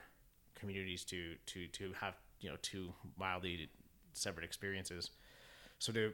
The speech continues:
bridge that and, and to create a better future for Inuit everywhere is, is very important. And so starting to have conversations too around, you know, how can, um, the four regions support Inuit down south, and how can we support Inuit from the four regions coming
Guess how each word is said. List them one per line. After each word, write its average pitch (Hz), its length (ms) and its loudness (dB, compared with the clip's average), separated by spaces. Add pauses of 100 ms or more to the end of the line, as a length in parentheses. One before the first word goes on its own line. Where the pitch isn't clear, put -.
(160)
bridge 117 360 6
that 95 260 8
and, 95 200 4
and 98 140 0
to - 100 0
create 101 460 4 (160)
a 104 120 4
better 101 280 6
future 98 380 2
for 95 200 -2
Inuit 90 360 0
everywhere 90 460 2
is, 87 260 0
is 92 140 -2
very 90 200 4
important. 90 640 0
And 90 100 0
so 92 460 2
starting 110 320 6
to 104 60 2
have 104 260 4
conversations 98 760 2 (120)
too 107 340 4
around, 92 540 4
you 95 100 0
know, 90 100 2
how 101 320 6
can, 98 460 2 (800)
um, 90 480 2 (1120)
the 110 100 -4
four 113 180 4
regions 113 340 4
support 101 480 4
Inuit 95 220 -2
down 90 200 0
south, 110 320 6
and 101 80 -2
how 104 100 2
can 104 180 -2
we 98 80 0
support - 360 0
Inuit 92 360 -2
from - 140 -8
the 90 60 -10
four 95 120 0
regions 90 300 0
coming 87 440 0